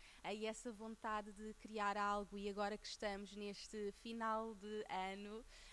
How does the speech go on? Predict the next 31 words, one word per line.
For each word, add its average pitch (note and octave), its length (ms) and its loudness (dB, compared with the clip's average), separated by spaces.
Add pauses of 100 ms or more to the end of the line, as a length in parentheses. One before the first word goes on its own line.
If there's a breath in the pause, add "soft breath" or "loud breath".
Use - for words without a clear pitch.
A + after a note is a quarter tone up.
ah, G#3 240 6
e - 100 -2
começamos A3 540 0
a A3+ 60 0
pensar A3 500 0
como A#3+ 220 -2
é A#3 40 -4
que - 80 -12
vai A#3+ 140 0
ser A#3+ 260 -2
dois A#3+ 220 0
mil A#3 180 -2
e A#3 60 -2
vinte A3+ 300 -6
e - 20 -6
quatro, A3 540 0
começamos A3 440 -6
a A3 40 -8
conectar A3 500 -2
connosco G#3+ 580 -2
e A3 40 -2
a G#3+ 40 -2
sentir, A3 400 -4
tipo, G#3+ 300 -8
o G#3 40 -6
que - 120 -6
é A3+ 40 -4
que - 100 -8
eu B3+ 60 -6
quero B3+ 200 -4
criar? G#3 560 -4